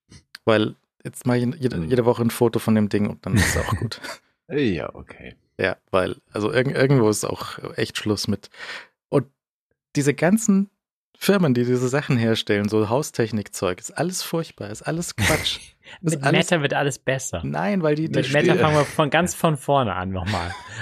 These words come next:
Speaker 3: Also die letzten zehn Jahre sind einfach nicht passiert. Nee, sechs sind ja eigentlich wahrscheinlich nur, oder? Nee, nee, HomeKit ist schon älter. Ja.
Speaker 2: Hm.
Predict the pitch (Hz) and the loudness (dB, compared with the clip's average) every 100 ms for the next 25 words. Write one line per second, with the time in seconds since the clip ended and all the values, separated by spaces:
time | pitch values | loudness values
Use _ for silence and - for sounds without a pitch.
0 | 120 135 139 143 151 - 170 165 _ - | 0 0 2 2 2 2 0 0 _ -2
1 | - 160 156 156 147 156 127 131 143 165 | 2 2 2 -2 -2 -4 -2 0 0 -2
2 | - 151 147 147 123 113 120 - 107 92 | -2 -2 2 2 2 2 2 0 -4 -2
3 | 95 92 98 98 98 101 101 92 - - | -6 -6 -8 -8 -6 -6 -6 -6 -10 -18
4 | - 185 226 170 95 170 156 104 - 101 | -2 2 4 4 2 2 -2 -2 -4 -4
5 | - 98 80 _ - 95 87 | -4 -6 -12 _ -6 -4 -2